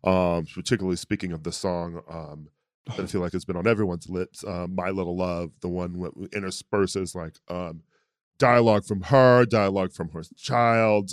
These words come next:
Um, I just wasn't ever expecting anything getting into artistic, if you will say, uh, on an Adele album,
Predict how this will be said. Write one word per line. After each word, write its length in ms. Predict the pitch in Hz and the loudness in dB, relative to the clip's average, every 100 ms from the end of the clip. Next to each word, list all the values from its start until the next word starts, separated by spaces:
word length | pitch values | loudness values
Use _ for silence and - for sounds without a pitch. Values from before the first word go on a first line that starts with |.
| - | -2
Um, 680 | 107 101 98 95 95 92 87 - - - | 2 4 4 2 0 -4 -8 -14 -10 2
I 100 | 151 | 4
just 200 | 180 - | 4 4
wasn't 300 | 139 143 139 | 4 4 2
ever 220 | 135 131 | 0 0
expecting 720 | 127 - - 127 - 131 113 - | -6 -6 2 2 2 -2 -2 -4
anything 800 | 107 110 - 117 110 101 101 107 | -2 -2 -2 0 0 0 -4 -6
getting 320 | 104 107 98 - | 0 0 0 -2
into 580 | 101 101 - 104 92 85 _ _ _ _ _ _ - - | -4 -4 -4 -2 -2 -4 _ _ _ _ _ _ -14 2
artistic, 760 | 107 113 160 139 - - - - _ _ - | 4 6 4 4 2 -2 -4 -14 _ _ 0
if 160 | 135 139 | 2 4
you 140 | 147 | 4
will 140 | 139 139 | 6 6
say, 420 | - 147 151 160 _ _ _ _ - | 6 6 6 2 _ _ _ _ 4
uh, 360 | 127 127 123 - - | 6 8 6 4 2
on 120 | 135 | 4
an 100 | 135 | 6
Adele 340 | 135 139 143 139 | 6 6 6 6
album, 520 | 135 143 143 147 151 | 6 6 6 2 0